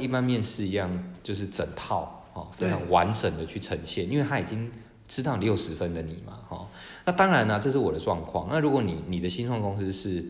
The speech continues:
Speaker 1: 一个零，当然你，你除了那样子以外，我刚刚有提到，因为新创公司就是人少，然后 loading 比较多，比较多工，所以你这样的特质要展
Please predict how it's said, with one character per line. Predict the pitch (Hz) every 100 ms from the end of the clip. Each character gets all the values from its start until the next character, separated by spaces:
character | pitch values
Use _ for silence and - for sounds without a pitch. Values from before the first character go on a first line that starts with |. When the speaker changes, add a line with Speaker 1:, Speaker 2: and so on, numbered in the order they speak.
| - - - -
Speaker 1:
一 | 107
个 | 87
零， | 85 85 78 73 78 -
当 | 113
然 | 104 87
你， | 80
你 | 87
除 | 85 104
了 | 107
那 |
样 | 127 101
子 | 87 78
以 |
外， | 78 90
我 | 76
刚 | -
刚 | 90
有 | 78
提 | -
到， | 80 85 80
因 | 101
为 | 110 104 95 - - -
新 | - 123
创 | 113
公 | 110
司 | 107
就 | 107
是 | 104
人 | 90 80 85
少， | - 92 76 - - - -
然 | 95
后 | 107
loading | 110 110 107
比 | 78
较 | 87
多， | 90 - 90 87
比 | -
较 | 95
多 | - 87 87
工， | 87 82 80 80 - - -
所 | - 123
以 |
你 | 90
这 | 127
样 | 120
的 | 87
特 | - 95
质 | 78
要 | 82
展 | 80